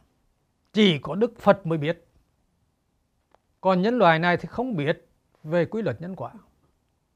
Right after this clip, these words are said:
Và nhiều người trên cái trang mạng của mình á là, ờ, có cái câu: "Khoa học đã chứng minh rằng nhân quả là có thật." Đấy, tức là họ cho rằng loài người không hiểu biết gì về nhân quả cả.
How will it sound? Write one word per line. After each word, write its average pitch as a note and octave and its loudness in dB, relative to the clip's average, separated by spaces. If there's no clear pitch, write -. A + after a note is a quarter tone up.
Và F#3+ -2
nhiều G3+ 6
người G3 6
trên G#3+ -2
cái A#3 -2
trang G#3+ -2
mạng D#3+ 4
của C3+ -8
mình F#3 -2
á G#3 -2
là, F3 -2
ờ, C3+ -10
có - -4
cái E3+ -8
câu: G#3+ 2
"Khoa G#3+ 2
học G3+ 6
đã D#3+ -2
chứng F#3 -4
minh A#3+ 2
rằng F3 2
nhân A#3+ 2
quả D#3+ 0
là A2+ -6
có B2 -10
thật." - -6
Đấy, B2+ -6
tức A#3+ 4
là A3 8
họ F3+ 4
cho A#3+ 8
rằng G#3+ 4
loài G3+ 6
người G#3 8
không B3+ 2
hiểu G3+ 4
biết D#3 -6
gì F#3+ 0
về E3+ 2
nhân G3+ -2
quả A#2 -2
cả. A#2 -14